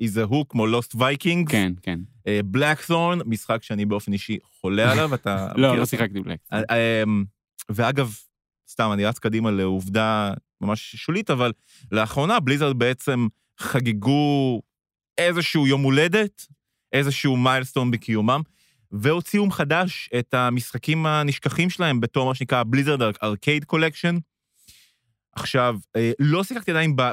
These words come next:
Speaker 1: ב-reissue הזה של הארקייד קולקשן, אבל פשוט מהזיכרון שלי, המשחקים האלה מילדות,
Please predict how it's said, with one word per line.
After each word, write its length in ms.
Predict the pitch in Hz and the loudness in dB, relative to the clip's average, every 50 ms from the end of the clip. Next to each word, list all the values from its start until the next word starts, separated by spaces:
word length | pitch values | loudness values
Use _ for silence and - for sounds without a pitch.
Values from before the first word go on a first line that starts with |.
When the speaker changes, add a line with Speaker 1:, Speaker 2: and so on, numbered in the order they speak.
| 123 120 | 0 -2
Speaker 1:
ב-reissue 580 | 120 117 113 123 135 - 151 156 147 - 160 147 | 0 0 2 0 0 2 0 0 0 0 0 0
הזה 120 | 131 131 | 0 0
של 160 | 123 131 117 | -2 0 0
הארקייד 360 | 117 117 117 113 - 160 160 147 | 0 0 0 0 -2 -2 -2 -2
קולקשן, 460 | - 143 135 123 123 - - 117 113 | -2 0 0 0 -2 -2 -2 -2 -2
אבל 220 | 90 101 95 110 | -2 -2 -2 -2
פשוט 320 | 98 - 117 - 151 139 - | -4 -4 -4 -4 -4 -2 0
מהזיכרון 580 | 151 131 117 98 107 104 - 110 110 123 127 | 0 0 2 0 -2 -2 -2 0 0 2 0
שלי, 120 | 127 - 120 | 0 0 0
המשחקים 380 | 107 104 - - - 127 120 | -2 -2 -4 -4 -2 0 0
האלה 180 | 117 117 117 113 | 2 2 2 2
מילדות, 640 | 113 110 107 107 104 104 120 160 185 208 - - | 2 2 2 2 0 2 2 2 2 0 -2 -8